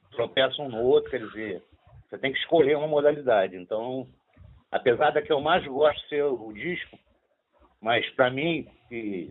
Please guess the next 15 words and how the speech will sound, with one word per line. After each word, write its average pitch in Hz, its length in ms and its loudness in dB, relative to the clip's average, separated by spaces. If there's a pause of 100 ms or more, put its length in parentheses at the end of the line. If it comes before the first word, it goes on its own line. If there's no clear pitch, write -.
(120)
e 98 420 -8
comercialmente, 120 840 0
como 104 180 -6
eu 98 120 0
vivo, 113 260 -4
eu 104 140 -2
vivo 107 260 -6
disso, 120 280 -4
minha 104 140 0
profissão 104 460 -2
é, 98 220 -2
é 101 80 -6
fabricar 98 360 -2
botão 101 300 -4
mesmo, 123 320 0